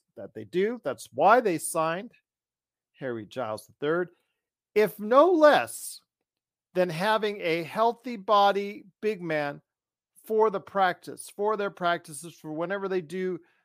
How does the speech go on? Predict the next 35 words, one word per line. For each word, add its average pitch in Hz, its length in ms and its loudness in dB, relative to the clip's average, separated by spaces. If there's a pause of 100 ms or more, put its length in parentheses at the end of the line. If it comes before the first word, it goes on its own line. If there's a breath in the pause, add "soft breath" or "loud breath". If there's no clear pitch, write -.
(160 soft breath)
uh, 160 100 -2
and 151 200 -4
try 170 180 0
to 160 80 -4
run 165 180 -2
their 165 120 -4
plays 160 380 -4
and 143 80 -10
whatnot, 147 420 -4 (280)
just 196 240 -6
to 185 120 -2
run 185 180 2
up 185 160 0
and 151 140 -6
down 180 340 0
during 160 260 -6
scrimmage 170 540 -8
and 143 160 -10
things 165 200 -8
of 151 80 -10
that 160 180 0
nature. 156 400 -6 (880)
At 170 100 0
least 220 300 -2
if 185 80 -8
they 190 140 2
have 170 320 -2
that, 175 340 4 (600)
that's 147 220 2
at 151 80 -4
least 170 240 -4
a 147 60 0
benefit 165 600 0
to 175 80 -12
them. 175 380 -2